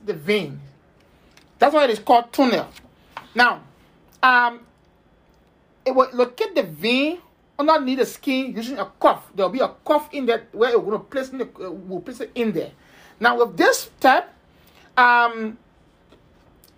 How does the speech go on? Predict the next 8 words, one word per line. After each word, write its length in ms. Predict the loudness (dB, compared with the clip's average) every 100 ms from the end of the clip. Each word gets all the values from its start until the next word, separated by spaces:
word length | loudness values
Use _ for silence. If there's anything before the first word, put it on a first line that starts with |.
| _ _ _ 0
the 100 | 0
tissues 1000 | 4 2 2 4 6 4 0 -8 -14 -18 -6
with 260 | -2 -2 4
this 400 | 4 4 -2 -20 _ _ -20 0
granulate 500 | 0 2 -2 -4 -4
into 200 | -4 -4
the 80 |
cuff 480 | -2 4 4 2 -10